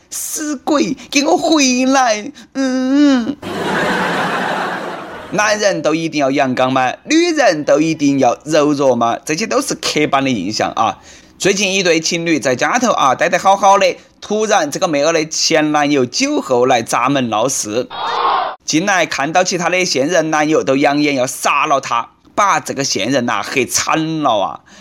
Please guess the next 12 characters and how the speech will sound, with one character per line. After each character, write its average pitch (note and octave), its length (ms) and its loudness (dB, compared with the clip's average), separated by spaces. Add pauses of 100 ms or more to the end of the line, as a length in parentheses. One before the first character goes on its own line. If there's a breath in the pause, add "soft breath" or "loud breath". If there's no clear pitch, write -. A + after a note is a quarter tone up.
(140 loud breath)
瘫 D#3+ 220 -4
到 E3+ 100 0
起 - 120 -6
地 A2+ 180 -12
上， B2 180 -4
一 C3 160 -4
边 C#3+ 240 -4
哭 D3+ 240 -2
一 A#2 140 -2
边 A#2+ 260 -2
报 F2 220 -2
警。 G#2+ 320 0